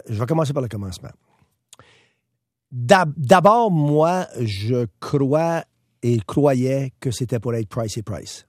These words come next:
OK ? Et que c'était pour être Price également mardi, demain.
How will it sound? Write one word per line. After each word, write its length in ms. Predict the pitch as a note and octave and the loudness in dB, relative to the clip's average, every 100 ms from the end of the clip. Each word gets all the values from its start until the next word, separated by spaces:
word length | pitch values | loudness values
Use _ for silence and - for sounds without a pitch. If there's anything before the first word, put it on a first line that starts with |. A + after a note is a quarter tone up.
| _ _ _ - | _ _ _ -20
OK ? 140 | G#2 E3 | -16 -14
Et 640 | F3+ _ - _ - D3+ | -14 _ -20 _ -4 -4
que 80 | - | -2
c'était 180 | C3+ | -4
pour 140 | A#2 B2 | -4 -6
être 120 | A2+ | -6
Price 280 | - C3+ B2+ | -4 -4 -4
également 480 | A#2 A2+ A#2 C3+ C3+ _ _ _ _ _ - | -6 -6 -6 -6 -8 _ _ _ _ _ -10
mardi, 460 | A#2+ G#2+ F2+ G#2 A2 | -6 -6 -8 -10 -10
demain. 200 | F#2 | -14